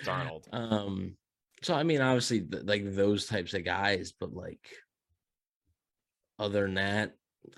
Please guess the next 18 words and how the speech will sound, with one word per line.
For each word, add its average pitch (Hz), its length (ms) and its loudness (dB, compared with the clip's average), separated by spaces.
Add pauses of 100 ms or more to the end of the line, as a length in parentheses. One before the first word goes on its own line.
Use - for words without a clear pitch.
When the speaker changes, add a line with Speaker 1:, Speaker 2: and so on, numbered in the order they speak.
(120)
Speaker 1:
Teddy 101 120 6
Speaker 2:
I 113 160 8
Speaker 1:
B. 127 380 10
Speaker 2:
would, - 160 0 (760)
well, 185 200 6
no, 170 220 4
I'm, 180 200 0
oh, 160 100 2
yeah, 160 260 4
I'm 143 140 2
about 127 380 2
the 107 60 -8
trade 104 360 0
options 92 460 -2
per 90 140 -4
Speaker 1:
Yeah, 82 100 -2
Speaker 2:
se. 82 360 2
Speaker 1:
yeah, 69 180 -10